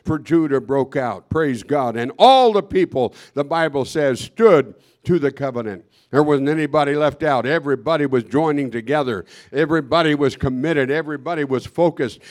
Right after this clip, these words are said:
Everybody was desiring the blessing of the Lord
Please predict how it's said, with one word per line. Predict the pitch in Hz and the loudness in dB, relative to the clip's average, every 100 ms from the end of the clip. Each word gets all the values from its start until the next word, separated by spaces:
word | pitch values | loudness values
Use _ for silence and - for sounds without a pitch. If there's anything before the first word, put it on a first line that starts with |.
| - | -4
Everybody | 156 160 151 170 165 | -2 0 0 0 0
was | 151 151 | -2 -4
desiring | 123 147 135 170 160 151 143 | -4 -4 -2 0 0 0 -2
the | 139 | -4
blessing | 156 170 160 151 | -2 -4 -4 -6
of | 127 | -4
the | 143 | 0
Lord | 160 160 143 | 4 4 2